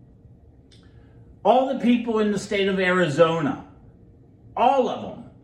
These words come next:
or all the people in the state of Washington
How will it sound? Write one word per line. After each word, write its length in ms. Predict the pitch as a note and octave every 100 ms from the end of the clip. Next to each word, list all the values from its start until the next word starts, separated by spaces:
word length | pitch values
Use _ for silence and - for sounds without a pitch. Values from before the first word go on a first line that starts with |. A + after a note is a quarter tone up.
| -
or 280 | - G#3 G#3+
all 260 | - G#3+ A#3
the 120 | A#3+
people 320 | G#3+ A#3 A3+
in 80 | G#3+
the 80 | G#3
state 300 | - A3 A3+
of 100 | A3
Washington 1000 | A3+ A3+ C4 - B3 G3 F#3+ C3 F#2+ -